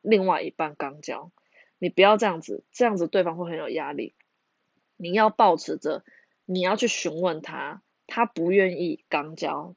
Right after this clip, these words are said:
的原因是什么，你要试着去理解他。当你用这个态度对待另外一半的时候，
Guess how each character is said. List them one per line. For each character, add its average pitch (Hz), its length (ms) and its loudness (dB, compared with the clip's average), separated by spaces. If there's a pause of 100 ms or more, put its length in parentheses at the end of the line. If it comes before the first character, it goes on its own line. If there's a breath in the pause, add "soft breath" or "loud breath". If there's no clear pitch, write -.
的 165 140 6
原 160 280 0
因 180 120 -6
是 185 120 -8
什 - 240 -6
么， - 280 -18
你 170 180 -8
要 196 160 2
试 214 220 -2
着 165 100 0
去 190 140 -2
理 - 200 -4
解 - 240 -2
他。 - 320 -16 (760 loud breath)
当 262 280 2
你 196 140 4
用 202 180 2
这 196 120 -2
个 160 100 0
态 185 260 -2
度 165 200 0
对 180 260 2
待 180 120 0
另 170 160 -6
外 160 200 -4
一 - 20 -8
半 147 220 -6
的 147 80 -10
时 - 160 -12
候， 143 180 -6